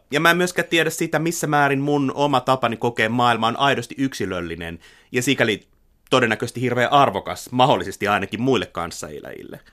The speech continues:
Mun täytyy kommunikoida niiden kanssa. Ja, ja tavallaan tän tyyppisellä asenteella musta siihen dialogiin niinku voi mennä.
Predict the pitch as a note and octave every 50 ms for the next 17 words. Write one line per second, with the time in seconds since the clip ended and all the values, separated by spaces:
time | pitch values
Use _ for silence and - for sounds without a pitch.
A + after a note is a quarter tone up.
0 | _ _ - D#3 F3+ F#3+ G3 G3+ G3+ G3+ F#3+ E3+ B2 F#2+ F#2 - D#2+ D2+ D2+ E2
1 | D#2+ B1 G#1+ - - - - - - - - - - - - - _ _ _ _
2 | - - - _ _ _ _ - A2+ A#2+ B2+ B2 A#2+ A2+ - - _ _ _ _
3 | _ _ _ _ _ - B2+ B2+ B2+ C3+ C#3+ C#3 C#3+ C#3+ C#3+ C#3+ - F#3 G3 G3
4 | - C#3 C3 B2 - - A#2+ B2+ A#2 A#2+ A#2+ B2+ B2+ - B2 G#2+ G2+ - G2+ G2
5 | F#2+ F#2+ G2 F#2+ E2+ - _ _ _ _ _ _ _ _ _ _ _ - B2 A#2
6 | A2+ - - A2+ G#2+ G#2 C3 B2+ A#2 A2 G2+ G2 - G2 F#2+ G2 F2 G2+ G2 A2
7 | G#2+ G#2+ G#2+ A#2+ B2+ B2+ A#2+ G#2 F#2+ F2 F2 F2